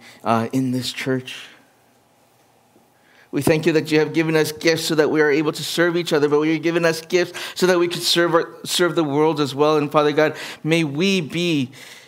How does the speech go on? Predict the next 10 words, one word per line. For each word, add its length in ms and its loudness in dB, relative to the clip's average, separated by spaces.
your 220 2
witnesses 920 -2
to 140 -6
the 160 0
ends 140 -2
of 100 -4
the, 260 -2
the 160 -2
earth 320 -4
here. 220 -12